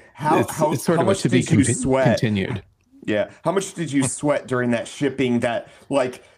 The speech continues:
Speaker 1: did you look at the tracking number, like, every
Speaker 2: Every
Speaker 1: hour?
Speaker 2: day.
Speaker 1: Just, yeah. <laughs>
Speaker 2: Every
Speaker 1: Imagine.
Speaker 2: day.
Speaker 1: I imagine.
Speaker 2: Well, and on top of that, I haven't actually had a chance to speak with him since it arrived.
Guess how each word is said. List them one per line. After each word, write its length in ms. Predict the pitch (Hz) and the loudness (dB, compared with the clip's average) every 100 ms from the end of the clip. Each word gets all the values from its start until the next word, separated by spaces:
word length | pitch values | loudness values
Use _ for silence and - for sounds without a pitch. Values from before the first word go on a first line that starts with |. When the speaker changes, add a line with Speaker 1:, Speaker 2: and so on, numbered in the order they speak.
| _ _ _ _ | _ _ _ _
Speaker 1:
did 220 | 156 156 | -4 0
you 140 | 160 147 | 2 2
look 160 | 165 | 2
at 80 | 165 | -2
the 80 | 156 | -8
tracking 560 | - - 131 - 143 135 | -2 0 0 -2 -2 0
number, 360 | 135 143 147 | 0 0 2
like, 260 | 143 123 120 | 2 0 0
every 320 | 143 131 131 | -2 0 2
Speaker 2:
Every 260 | 123 117 123 | 2 4 4
Speaker 1:
hour? 160 | 127 | 4
Speaker 2:
day. 60 | 131 | 0
Speaker 1:
Just, 280 | - - - | -2 -6 -4
yeah. 240 | 185 135 - - 208 - | -4 -2 -4 -4 -4 -2
<laughs> 1080 | 226 - 196 - - - - - _ - - | -4 -2 -8 -6 -8 -8 -10 -12 _ -6 -4
Speaker 2:
Every 200 | 120 113 | 0 0
Speaker 1:
Imagine. 120 | 104 | 0
Speaker 2:
day. 360 | - - 135 113 _ - - | -2 -6 -6 -8 _ -14 -8
Speaker 1:
I 80 | |
imagine. 320 | 87 85 76 78 | -6 -6 -6 -2
Speaker 2:
Well, 200 | 131 123 | -2 0
and 140 | 120 120 | 0 -2
on 100 | 107 | -2
top 300 | - 156 165 | -4 -2 -2
of 80 | |
that, 380 | 110 95 95 - _ _ - - - | -4 -4 -6 -10 _ _ -20 -20 -8
I 120 | 123 | -8
haven't 420 | 120 - 160 151 | -4 -4 -2 -2
actually 400 | 131 120 - 113 | -4 -8 -6 -4
had 140 | 107 104 | -2 -4
a 40 | |
chance 300 | - 104 95 | -4 -6 -8
to 100 | - | -10
speak 340 | - - 165 - | -10 -4 -4 -2
with 140 | - | -6
him 280 | - 104 92 | -4 -4 -4
since 380 | - 117 107 - | -4 -4 -4 -4
it 60 | |
arrived. 560 | 107 87 - - - - | -6 -6 -8 -12 -16 -20